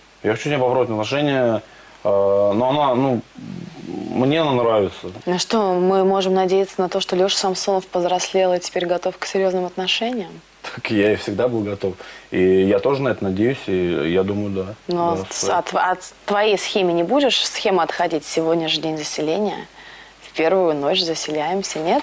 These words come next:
Speaker 2: Или подождёшь немножко?
Speaker 1: Ну как, так как я отхожу от своей вот этой схемы там какой-то, да,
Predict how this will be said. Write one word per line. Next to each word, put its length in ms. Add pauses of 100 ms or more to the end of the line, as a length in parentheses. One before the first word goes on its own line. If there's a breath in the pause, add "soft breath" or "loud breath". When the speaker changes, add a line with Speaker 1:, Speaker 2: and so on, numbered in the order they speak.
(180)
Speaker 2:
Или 160
подождёшь 560
немножко? 480 (2500 loud breath)
Speaker 1:
Ну 160
как, 240 (200)
так 180
как 220
я 120
отхожу 440
от 100
своей 540
вот 200
этой 500 (120)
схемы 380
там 140
какой-то, 440
да, 220